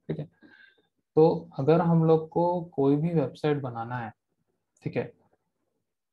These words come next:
तो अगर उसको हम लोग attractive बनाना चाहते हैं, attractive मतलब उसको देखे और बहुत अच्छा लगे, मतलब, जो user उस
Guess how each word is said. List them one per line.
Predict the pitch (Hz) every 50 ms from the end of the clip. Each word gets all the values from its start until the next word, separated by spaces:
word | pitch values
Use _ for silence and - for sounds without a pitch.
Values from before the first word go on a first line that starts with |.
| _ _ _ _ _ _ _ _
तो | 151 151 156
अगर | - 143 139 160 170 165
उसको | 165 170 165 - - 180 175
हम | 160 156 160 160
लोग | 170 170 165 139
attractive | 131 - - - 127 123 - - _ - 170 165
बनाना | 156 147 131 120 117 120 113
चाहते | 107 123 117 110 - - 113
हैं, | 113 - - _ _ - - -
attractive | 123 - 139 123 - 175 170
मतलब | 170 160 160 202 233 233 233 - -
उसको | - - - - 147
देखे | 135 127 131 123 120 - - 175
और | 170 165
बहुत | 147 135 135 143 143
अच्छा | 123 - - - 143
लगे, | 131 123 117 107 110 - - _ -
मतलब, | 131 131 135
जो | 131 127 135 131
user | 131 131 131 131 123 139 147 156 156
उस | 151 147 151 - - - _